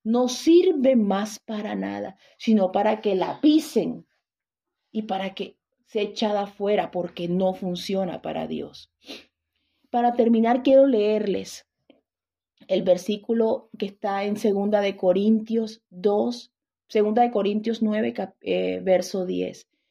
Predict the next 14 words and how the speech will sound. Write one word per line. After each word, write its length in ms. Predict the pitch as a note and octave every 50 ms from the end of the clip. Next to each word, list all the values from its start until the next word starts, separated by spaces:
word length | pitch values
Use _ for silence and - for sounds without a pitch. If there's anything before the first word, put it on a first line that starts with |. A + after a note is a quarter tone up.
| _ _ _ _
Dice 260 | - G#3 G3+ G#3 G#3+
así 220 | G3+ G#3 - G3+ F#3+
la 180 | G3 F#3+ F#3+
palabra 500 | F#3+ F#3 F3+ F3+ F3 E3+ F3 F3 F3+ F3+
de 160 | F3+ F3+ F3+ F3
Dios: 420 | F3+ - - - - - - _ _ _ _ _ _ _ _ _ _ _ _ _ _ _ _ _ _ _ _ _ _ _ _ _ _ _ _ _ _ _ _ _ _ _ _ _ _ _ _ _ _ _
"Y 180 | _ A#3 A#3+ A#3
el 240 | G#3+ A3 G#3+ G#3+ -
que 180 | - G#3+ G3+
da 160 | F#3+ F#3+ F#3+ B3
semilla 580 | - - D#4 C#4+ B3 A#3+ A#3+ A#3+ A#3 A#3+ B3
al 140 | A#3+ A#3+ A#3+
que 120 | - A3
siembra 720 | A3 A3 - A3 G3+ G3 F#3+ F3+ F3+ F3 - - - _